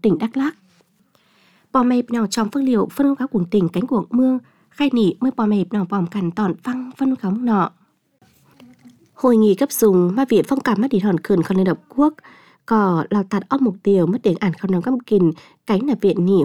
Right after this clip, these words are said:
hùa ba nỉ cò đẩy vòng chờ lại nhét, cuồng chưa mất điện hòn khẩn, coi như mưa đít đào nhá luồng họt vỉa bút nằm khảo nằm phát má. Cánh bòm tòi ăn lò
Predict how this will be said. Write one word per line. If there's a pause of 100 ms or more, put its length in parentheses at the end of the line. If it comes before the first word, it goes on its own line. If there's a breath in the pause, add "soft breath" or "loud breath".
hùa
ba
nỉ
cò
đẩy (100)
vòng
chờ
lại
nhét, (300 soft breath)
cuồng
chưa
mất
điện
hòn
khẩn, (280 loud breath)
coi
như
mưa
đít
đào
nhá (100)
luồng
họt (180)
vỉa (100)
bút
nằm
khảo
nằm
phát
má. (880 soft breath)
Cánh
bòm
tòi
ăn
lò